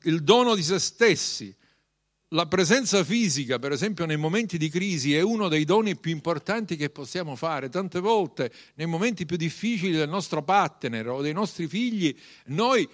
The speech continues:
per tendenza naturale ce la defiliamo, ce ne andiamo, mentre in momento di crisi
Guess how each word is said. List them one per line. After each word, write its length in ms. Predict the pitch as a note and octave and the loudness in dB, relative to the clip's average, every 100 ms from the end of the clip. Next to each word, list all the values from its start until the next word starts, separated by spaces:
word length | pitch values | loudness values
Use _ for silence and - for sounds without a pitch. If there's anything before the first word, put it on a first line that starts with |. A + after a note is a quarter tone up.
| _ | _
per 220 | G3 F#3+ | -4 -2
tendenza 640 | - G3+ F#3+ A#3+ C#4+ - F#3 | 2 2 2 0 0 0 0
naturale 880 | F3 E3+ F#3+ F3 C#3 C#3+ E3+ - _ | 2 2 2 2 2 2 0 -2 _
ce 180 | - G#3+ | -4 0
la 140 | A3 | 0
defiliamo, 1000 | F#3 G#3+ - A3 A3 A#3+ A3+ F#3 C3+ G#2+ | 2 0 2 0 6 8 8 6 0 -6
ce 240 | - - | -6 -4
ne 140 | G#3+ A3 | -2 -2
andiamo, 600 | G#3+ G#3 A3+ B3 A3+ F#3+ | -2 2 6 8 6 4
mentre 360 | F#3+ B3+ A3 | 0 0 0
in 80 | A3 | 0
momento 480 | G#3+ G#3+ C4+ C4 G#3+ | 2 2 0 2 2
di 100 | G3 | 2
crisi 560 | F3+ A#3 G#3+ D3 D#3+ | -2 -2 0 0 -2